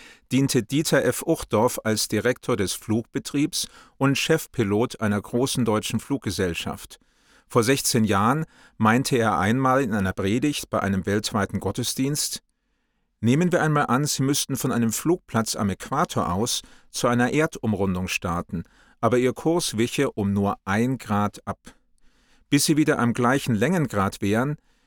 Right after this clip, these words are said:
wie weit wären Sie vom Kurs abgekommen? Ein paar Kilometer? Hundert Kilometer?" Die Antwort mag Sie überraschen. Eine Abweichung von nur einem Grad würde Sie um etwa achthundert Kilometer vom Kurs abbringen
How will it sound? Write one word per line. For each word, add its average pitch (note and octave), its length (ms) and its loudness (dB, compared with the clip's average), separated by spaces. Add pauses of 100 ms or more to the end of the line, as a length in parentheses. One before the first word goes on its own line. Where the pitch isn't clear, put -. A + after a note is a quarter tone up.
(120)
wie B2+ 160 2
weit C3+ 240 2
wären C3 200 2
Sie C3+ 160 0
vom C3 200 -2
Kurs C#3+ 280 0
abgekommen? F2+ 720 -2 (560)
Ein G2+ 140 0
paar F#2+ 180 -2
Kilometer? G#2 680 -2 (640)
Hundert B2 460 2
Kilometer?" C#3 680 -2 (840)
Die B2+ 120 4
Antwort D3 400 2
mag C#3 220 0
Sie - 160 -2
überraschen. B2+ 580 0 (380)
Eine A2+ 260 0
Abweichung C#3+ 640 0
von - 180 2
nur A2 220 2
einem C3+ 300 0
Grad A#2 520 0 (320)
würde C#3 300 4
Sie C#3 220 0
um A2+ 160 0
etwa A#2 420 0 (140)
achthundert B2+ 640 -2
Kilometer A#2 560 0
vom A2 220 0
Kurs - 320 -2
abbringen F2+ 560 -4